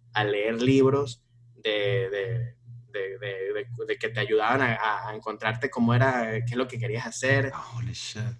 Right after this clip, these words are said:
Speaker 1: todas estas cosas. Y después leí el otro libro que también me, que siempre lo recomiendo, que es El Alquimista,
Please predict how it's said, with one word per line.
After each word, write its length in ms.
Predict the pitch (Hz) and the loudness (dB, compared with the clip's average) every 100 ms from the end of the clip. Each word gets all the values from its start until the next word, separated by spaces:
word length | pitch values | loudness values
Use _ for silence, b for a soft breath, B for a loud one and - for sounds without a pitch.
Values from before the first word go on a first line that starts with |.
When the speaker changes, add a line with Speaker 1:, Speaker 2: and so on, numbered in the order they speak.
| - | -4
Speaker 1:
todas 160 | 120 | -2
estas 220 | 120 127 - | 0 -4 -2
cosas. 500 | 131 139 120 - - - 120 120 | 0 2 0 -2 -6 -6 -2 -2
Y 160 | 127 135 | 4 6
después 400 | 131 - 120 127 | 6 4 2 6
leí 160 | 135 143 | 8 8
el 100 | 143 | 6
otro 220 | 123 135 | 2 2
libro 260 | 131 117 | 4 4
que 80 | 107 | 2
también 260 | 110 104 110 | -2 -6 -4
me, 320 | 120 113 104 | -4 -4 -10
que 100 | - | -10
siempre 280 | 120 120 120 | -6 -6 -6
lo 60 | 120 | -6
recomiendo, 540 | 117 117 101 104 117 | -4 -4 -4 -6 -8
que 80 | 120 | -4
es 80 | 117 | -2
El 120 | 113 | 0
Alquimista, 680 | 117 120 117 117 117 - - | -2 -2 0 0 0 -6 -14